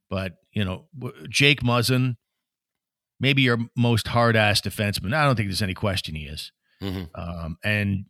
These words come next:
Speaker 1: your captain, John Tavares, your most experienced skill guy.
Speaker 2: Mm-hmm.
Speaker 1: I know Joe Thornton is a so-called experienced skill guy. He is experienced for sure.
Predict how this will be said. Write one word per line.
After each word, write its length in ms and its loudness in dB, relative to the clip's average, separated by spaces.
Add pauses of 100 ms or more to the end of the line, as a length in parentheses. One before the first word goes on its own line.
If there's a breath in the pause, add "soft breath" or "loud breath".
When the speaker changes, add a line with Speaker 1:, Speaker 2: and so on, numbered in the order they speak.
(120)
Speaker 1:
your 220 0
captain, 540 0 (260)
John 260 0
Tavares, 720 -2 (600)
your 180 -4
most 480 -2
experienced 960 2
skill 340 2
guy. 460 -2 (420)
Speaker 2:
Mm-hmm. 200 -10 (200)
Speaker 1:
I 60 2
know 100 4
Joe 240 4
Thornton 300 2
is 180 2
a 320 0 (120)
so-called 440 -4
experienced 500 -4 (140)
skill 240 -4
guy. 220 -6 (140)
He 120 2
is 100 2
experienced 400 -4
for 80 -10
sure. 360 0